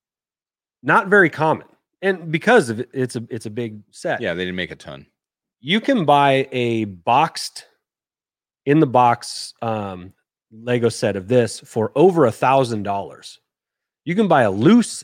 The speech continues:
Speaker 1: set if it's Lego brand for about six hundred dollars, maybe seven hundred, okay? Or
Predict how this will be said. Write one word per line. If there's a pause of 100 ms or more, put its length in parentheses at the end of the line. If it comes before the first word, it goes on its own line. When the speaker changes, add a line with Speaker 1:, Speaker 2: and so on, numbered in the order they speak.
Speaker 1:
set
if
it's (100)
Lego
brand (480)
for
about
six
hundred
dollars, (420)
maybe
seven
hundred, (260)
okay? (800)
Or